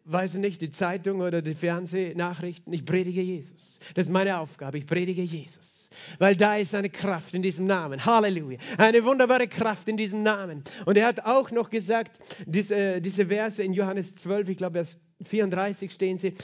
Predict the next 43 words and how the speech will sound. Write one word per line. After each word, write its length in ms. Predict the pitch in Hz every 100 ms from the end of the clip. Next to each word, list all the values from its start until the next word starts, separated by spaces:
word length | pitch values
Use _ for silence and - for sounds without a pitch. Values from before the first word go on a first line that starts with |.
| - 196
hat 180 | 185 196
er 140 | 202
auch 80 | 202
zu 120 | 196
mir 100 | 196
gesprochen, 520 | 190 185 190 190 196 185 -
was 260 | - 156 185
Jesus 360 | 175 233 226 170
gesagt 320 | 170 175 170
hat: 140 | 156
„Wenn 140 | 196 214
ich 160 | 202
von 200 | - 196
der 140 | 190 -
Erde 260 | 196 190
erhöht 500 | 175 147 190 202 175
werde, 220 | 160 156
werde 160 | 151 151
ich 200 | 156 -
alle 200 | 156 151
zu 200 | 147 147
mir 200 | 147 139
ziehen.“ 360 | - - 131 127 _ _ _ _ _ _ _ _ _ _ _ _ _ _ 117 _ _ _ _ -
So 140 | 190
einfach. 420 | 185 156 - - - - -
<laughs> 100 | 127 131 - 190 175 165 160 156 143
Wenn 200 | 190 220
ich 340 | 302 330 277
von 180 | - 277
der 80 | 269
Erde 260 | 269 294 269
erhöht 360 | 226 269 -
bin, 160 | - 214
und 80 | 226
er 80 | 277
hat 100 | 277
von 140 | 285
seinem 280 | 262 269 214
Tod 240 | 262 285
gesprochen, 480 | 240 196 208 208 214
seiner 300 | 202 226 220
Auferstehung 480 | 226 202 - 220 175
natürlich, 520 | 160 170 185 196